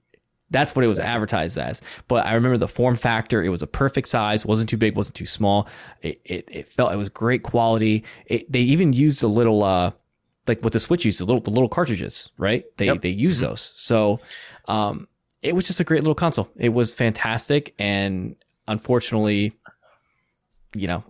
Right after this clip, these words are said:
Speaker 1: I, I think it's too late for them to, to jump back in.
Speaker 2: I, I did not like the, the U I. The U I was
Speaker 1: The
Speaker 2: terrible.
Speaker 1: bubbles,
Speaker 2: Those,
Speaker 1: the bubbles.
Speaker 2: the bubbles were trash, dude. Like, I wish they, I was hoping and waiting for a completely new, like, revolutionary, like, U I system, but they never did that.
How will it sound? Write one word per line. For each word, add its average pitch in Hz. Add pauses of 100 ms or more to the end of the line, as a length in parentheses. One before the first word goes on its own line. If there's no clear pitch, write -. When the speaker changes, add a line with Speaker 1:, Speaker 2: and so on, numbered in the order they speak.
Speaker 1:
I, 101
I 104
think 110
it's 110
too 107
late 101
for -
them 85
to, -
to 90
jump 85
back 73
in. 107 (140)
Speaker 2:
I, 120
I 127
did 123
not 113
like 104
the, 92
the 98
U 92
I. -
The 98
U 104
I 101
was 90
Speaker 1:
The -
Speaker 2:
terrible. 113
Speaker 1:
bubbles, 135
Speaker 2:
Those, 90
Speaker 1:
the 107
bubbles. 104
Speaker 2:
the 101
bubbles 113
were 85
trash, -
dude. 78
Like, 87
I 95
wish 107
they, 98 (260)
I 104
was 104
hoping 156
and 101
waiting 95
for 87
a 76
completely 95
new, 90 (140)
like, 80
revolutionary, 82
like, 73
U 80
I 73
system, -
but 73
they 85
never 78
did -
that. -